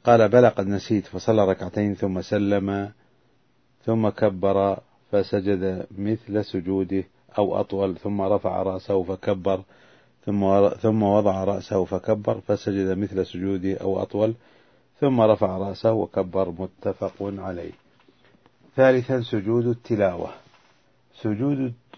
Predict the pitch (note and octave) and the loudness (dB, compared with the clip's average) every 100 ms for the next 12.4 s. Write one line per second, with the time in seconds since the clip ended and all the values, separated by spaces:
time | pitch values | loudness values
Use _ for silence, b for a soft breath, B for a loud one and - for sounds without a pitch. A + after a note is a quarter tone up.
0 | - A2 G2+ B2 B2 A#2 - G#2 A2 G#2+ | -8 -6 -2 -4 -4 -8 -6 0 2 2
1 | G#2 F#2+ - - _ _ _ - A#2+ G#2+ | -2 -4 -14 -20 _ _ _ -4 -4 -2
2 | G#2 A2 G2 G2 G#2 G#2 G#2 F2+ F#2 G2 | -4 -4 -4 -4 -4 -6 -6 -6 -4 -4
3 | - F#2+ G2+ G#2+ G#2+ G2+ F2 F#2+ F#2+ G2 | -4 -6 -4 -4 -4 -6 -4 -4 -4 -8
4 | - F#2+ G#2+ G#2 G#2+ G2+ F#2 G2 F#2+ - | -12 -6 -4 -4 -8 -8 -4 -4 -4 -12
5 | G#2+ G2+ A2 A2+ G#2+ F2 G#2 A#2 A2 - | -12 -8 -6 -4 -4 -4 -2 -4 -6 -12
6 | F2 - _ b b b b - - C3+ | -18 -20 _ b b b b -6 -2 -2
7 | B2 G#2 - F2 A2+ A#2 A2 - G2+ E2+ | -4 -8 -8 -4 -4 -4 -8 -8 -8 -6
8 | E2+ - b b b b b b _ _ | -12 -16 b b b b b b _ _
9 | _ A#2+ A#2+ D3+ D3+ B2+ - A2+ A2 G#2+ | _ -2 0 2 0 -4 -6 2 6 6
10 | G#2+ G2+ - _ _ _ - C3 A#2 G#2 | 4 0 -8 _ _ _ -6 -2 -2 -4
11 | A2+ G2 - G2 G2 G2+ G#2 F#2 G2 F2 | -6 -6 -2 -2 0 -2 -4 -4 -4 -6
12 | E2 - - - | -10 -16 -18 -18